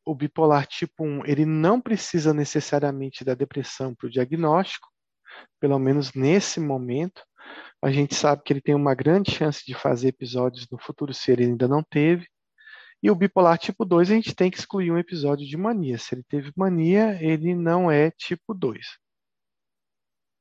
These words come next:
Então, todo paciente classificado como bipolar tipo dois,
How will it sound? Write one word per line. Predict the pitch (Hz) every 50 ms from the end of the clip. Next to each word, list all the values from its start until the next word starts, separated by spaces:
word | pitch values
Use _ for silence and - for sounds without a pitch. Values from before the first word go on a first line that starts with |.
| _ _ _ _ _ _ _ _ _ _ _ _ _ _ _ - - - - - - _ _ _ _ _ _ _ _ _ _ _ _ _ _ _ _ _ _
Então, | _ 233 233 269
todo | 247 - - 262 - - 233
paciente | - 233 220 208 - - - 185 180 185 190 180 - -
classificado | - - 175 165 160 - - - 175 - - 156 151 147
como | - - 156 147
bipolar | 131 143 139 - 147 139 131 127 127 -
tipo | - - - 156 _ 190
dois, | 185 156 147 156 160 180 202 190 - - - - -